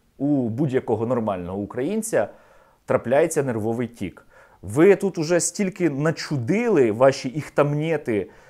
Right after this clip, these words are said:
стільки повбивали українців, що кожна ваша поїздка або спроба повчати українців, вона може викликати тільки негатив. І ви повинні це усвідомлювати. Зі свого боку, я просто як звичайний громадянин України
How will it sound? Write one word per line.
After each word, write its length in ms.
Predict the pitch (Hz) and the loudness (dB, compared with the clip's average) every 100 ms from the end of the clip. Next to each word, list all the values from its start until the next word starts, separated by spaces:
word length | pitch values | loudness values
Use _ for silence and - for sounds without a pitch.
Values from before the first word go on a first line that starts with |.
| _ | _
стільки 460 | - - 175 165 | -8 -2 -2 0
повбивали 640 | 165 147 127 139 151 147 123 | 0 0 0 2 4 4 2
українців, 800 | 117 127 147 220 240 233 110 82 _ - - _ | -2 -2 -2 -2 -4 -4 -8 -10 _ -20 -20 _
що 640 | - - 160 156 143 110 - | -20 -8 -2 2 4 2 0
кожна 340 | 160 165 143 139 | 2 2 2 2
ваша 280 | 147 147 | 2 0
поїздка 1000 | 139 - 143 117 156 185 - - 113 98 95 | -4 0 0 0 -4 -4 -6 -4 0 2 0
або 240 | 104 135 | -2 -4
спроба 460 | 135 - 156 156 135 | -4 -2 0 0 -2
повчати 680 | - 120 - 156 123 101 | -2 -4 -2 2 2 2
українців, 840 | 98 95 131 139 226 240 - 113 90 - - - - | -4 -2 -2 0 -2 -4 -4 -4 -6 -18 -20 -20 -16
вона 440 | 95 120 143 180 170 | -4 0 6 6 6
може 300 | 123 139 139 | 2 0 -2
викликати 480 | 117 95 101 101 | -4 -6 -6 -6
тільки 320 | 101 101 - 95 | -8 -10 -8 -10
негатив. 440 | 90 87 - 69 _ _ _ | -10 -12 -14 -18 _ _ _
І 200 | 92 87 | -12 -10
ви 140 | 78 | -10
повинні 360 | 95 117 95 90 | -8 -8 -8 -10
це 140 | - | -12
усвідомлювати. 800 | 85 82 90 85 78 71 - - _ _ _ _ _ _ _ - | -12 -12 -14 -14 -16 -18 -20 -20 _ _ _ _ _ _ _ -8
Зі 160 | 107 147 | -4 -2
свого 420 | 175 233 277 214 | 0 4 6 4
боку, 460 | 139 127 101 90 | 4 4 4 -2
я 440 | 87 101 131 104 78 | -4 4 4 4 2
просто 480 | - 156 170 - 117 | -2 2 2 2 0
як 220 | 117 113 | 0 -2
звичайний 640 | 104 123 - 147 214 214 | -4 -2 4 4 4 2
громадянин 580 | 143 139 113 98 110 143 | 0 -2 -2 -4 -4 -4
України 640 | 143 127 87 78 71 82 | -4 -4 -4 -8 -14 -18